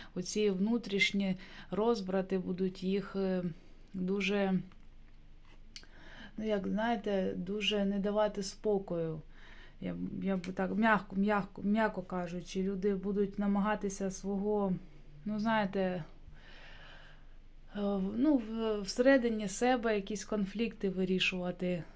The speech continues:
е, п-, в зв'язку з цим питанням. Я вам зараз всі карти просто про,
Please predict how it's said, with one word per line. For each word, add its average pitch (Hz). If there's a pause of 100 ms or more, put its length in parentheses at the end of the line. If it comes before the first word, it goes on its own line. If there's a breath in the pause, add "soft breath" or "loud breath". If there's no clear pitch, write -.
(200)
е, 175
п-, 170 (680)
в 180
зв'язку 190
з 185
цим 190
питанням. 175 (1040)
Я 208
вам 196
зараз 190
всі 196
карти 196
просто 190
про, 190